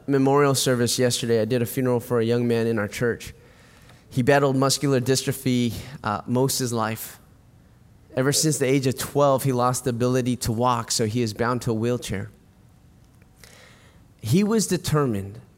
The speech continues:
to make it to thirty years old. He said, "I'm gonna live to at least thirty." On July eighth of this month, he passed away at twenty-seven. Twenty-seven years old.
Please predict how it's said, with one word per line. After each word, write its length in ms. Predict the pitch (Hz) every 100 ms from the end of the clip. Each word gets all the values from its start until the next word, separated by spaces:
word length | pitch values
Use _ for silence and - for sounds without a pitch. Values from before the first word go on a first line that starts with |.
| - - - -
to 140 | 131
make 240 | 131 139 139
it 100 | -
to 80 | 113
thirty 440 | - - 127 127
years 300 | 123 117 110
old. 220 | 104 92 - - -
He 60 | -
said, 160 | -
"I'm 120 | - 135
gonna 180 | 135
live 340 | 120 120 123 120
to 120 | 113
at 120 | 104
least 260 | 117 107 -
thirty." 380 | 78 - 123 - - - - - - - - _ - - - - - -
On 160 | 131
July 480 | 135 139 143 160 160
eighth 260 | - 143 143
of 80 | 120
this 240 | 131 -
month, 240 | 123 120 123
he 100 | 123
passed 380 | 131 120 -
away 400 | 120 110 104 101 101 - - -
at 100 | 107
twenty-seven. 720 | - 123 107 104 95 90 95 - - - - - - - - - - - - - -
Twenty-seven 520 | 127 131 - 120 117
years 180 | 110 104
old. 200 | 92